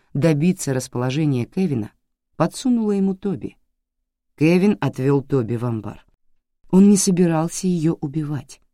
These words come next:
но игра в удушение, доставлявшая ему такое удовольствие,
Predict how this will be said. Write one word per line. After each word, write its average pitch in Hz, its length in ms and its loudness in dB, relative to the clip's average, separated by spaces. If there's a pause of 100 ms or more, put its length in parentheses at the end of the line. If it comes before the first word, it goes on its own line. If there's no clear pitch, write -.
(280)
но 135 260 4
игра 123 340 0
в 117 80 -4
удушение, 123 640 -2 (140)
доставлявшая 113 800 -6
ему 107 300 -6
такое 123 400 -4
удовольствие, 113 720 -8